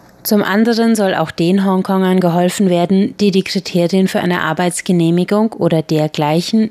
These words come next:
nicht erfüllen, aber trotzdem in Hongkong bleiben wollen. Wenn sie in Hongkong politische Verfolgung fürchten müssen, dann greift die von Tsai Ing-wen angekündigte humanitäre Hilfe in Taiwan.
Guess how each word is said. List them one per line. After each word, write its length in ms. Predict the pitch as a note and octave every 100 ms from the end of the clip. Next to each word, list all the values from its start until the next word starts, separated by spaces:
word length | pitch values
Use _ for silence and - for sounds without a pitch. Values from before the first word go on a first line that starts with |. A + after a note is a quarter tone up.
| -
nicht 340 | E3+ F3 -
erfüllen, 540 | - - F#3 F#3 B3 C#4 - - -
aber 260 | - F#3 A3+
trotzdem 500 | - F3 - G3+ G3
in 180 | G3 F#3
Hongkong 360 | F3 E3+ F#3+
bleiben 340 | F#3 D#3 E3 D#3+
wollen. 380 | D3+ - F#3+ F3 - - - -
Wenn 200 | - D#3+
sie 140 | E3 E3+
in 160 | D#3
Hongkong 400 | F3 F#3 A#3 A#3+
politische 560 | A3+ F#3+ E3 E3 D#3+ F#3
Verfolgung 680 | - E3+ - F3+ F#3+ G3+ F3
fürchten 520 | - G#3+ B3 - F3
müssen, 380 | E3+ F3 A3+ B3+ - - -
dann 400 | - F#3 A#3+ D#4+
greift 540 | D#4 E3+ E3 F3 - F#3
die 120 | F3
von 220 | - F3
Tsai 220 | - E3+
Ing-wen 380 | E3+ F#3 G#3+ A3+
angekündigte 920 | - E3 E3+ - F3 F3 F3+ A3+ - -
humanitäre 920 | D#3 F3 E3+ E3+ F#3+ G3 F#3+ E3 A3
Hilfe 480 | A3 A#3+ G#3+ - D#3
in 240 | - C#3+
Taiwan. 480 | - D#3 D3+ D3+